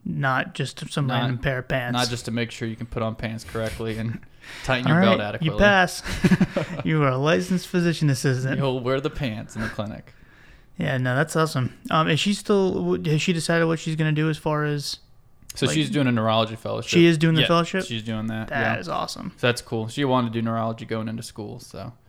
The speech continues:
Speaker 2: um, and this is physician assistant, by the way.
Speaker 1: Mm-hmm.
Speaker 2: You just mentioned that, but, uh, yeah, a year long, and then she'll decide
Speaker 1: That's
Speaker 2: after
Speaker 1: cool.
Speaker 2: that.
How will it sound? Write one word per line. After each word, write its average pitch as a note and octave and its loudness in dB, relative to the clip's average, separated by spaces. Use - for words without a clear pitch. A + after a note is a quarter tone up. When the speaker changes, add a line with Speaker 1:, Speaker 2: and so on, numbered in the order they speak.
Speaker 2:
um, A2 -12
and A2+ -6
this A2+ -8
is A2+ -6
physician A2+ -6
assistant, A2+ -12
by A2 -10
the G#2+ -12
way. G#2+ -10
Speaker 1:
Mm-hmm. B2+ 2
Speaker 2:
You A#2 -4
just A2+ -14
mentioned - -14
that, A#2 -14
but, - -12
uh, A2 -12
yeah, A2 -6
a A#2+ -8
year A2+ -2
long, A#2+ -2
and A#2 -6
then A2+ -6
she'll A#2 -12
decide D3+ -10
Speaker 1:
That's D3 -2
Speaker 2:
after - -6
Speaker 1:
cool. D3 6
Speaker 2:
that. - 0